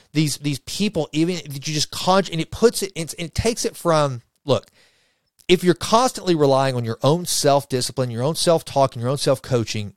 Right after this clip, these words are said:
you're selling yourself short. Here's one of the reasons why. Uh, Michael Gervais, famous sports psychologist, he once said that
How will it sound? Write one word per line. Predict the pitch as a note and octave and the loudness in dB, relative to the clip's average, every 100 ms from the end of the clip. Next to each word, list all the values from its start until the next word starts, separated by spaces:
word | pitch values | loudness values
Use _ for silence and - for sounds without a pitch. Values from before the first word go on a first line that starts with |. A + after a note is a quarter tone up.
| _ | _
you're | B2+ C3 | 0 2
selling | - - C#3+ D#3 E3+ | 2 2 2 2 0
yourself | D#3+ - C#3 B2 - | -4 0 2 2 0
short. | - C#3+ G#2+ - | 0 0 0 -4
Here's | - E3+ F3+ C3 | 0 2 2 0
one | C#3 D3 | -4 -2
of | |
the | C3+ | -2
reasons | B2+ A#2 - | -2 -4 -4
why. | A#2+ G#2+ - - - - _ | -2 -4 -10 -20 -20 -20 _
Uh, | C3 C3 B2+ B2 | 0 2 2 2
Michael | D3 D3+ | 2 2
Gervais, | B2 B2 B2+ A#2+ G2+ F2 - | 2 4 6 6 4 -4 -2
famous | C3+ C#3 C3+ | 0 0 -2
sports | - C3 | -2 -2
psychologist, | - B2 - B2 A#2 A#2+ - - - - _ | 0 -2 2 2 2 0 -2 -6 -16 -20 _
he | - F#3 G#3 | -2 0 0
once | F3+ C#3+ | 0 -2
said | - D3+ C#3+ | 0 2 2
that | B2+ - | 0 -4